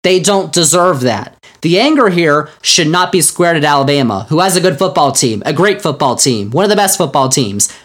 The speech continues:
but at the powers that be in college football.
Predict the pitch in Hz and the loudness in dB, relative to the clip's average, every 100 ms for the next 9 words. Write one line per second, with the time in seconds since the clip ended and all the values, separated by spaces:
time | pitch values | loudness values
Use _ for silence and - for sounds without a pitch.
0 | _ _ - 160 165 175 131 143 190 185 | _ _ -6 -2 -2 -4 -6 -2 2 4
1 | 185 147 175 143 185 190 143 131 131 _ | 2 2 0 0 0 2 2 2 -2 _
2 | _ _ _ _ - 160 151 165 151 147 | _ _ _ _ -6 -2 2 2 2 0
3 | - 156 - 107 95 113 | -2 -2 0 -2 -2 -10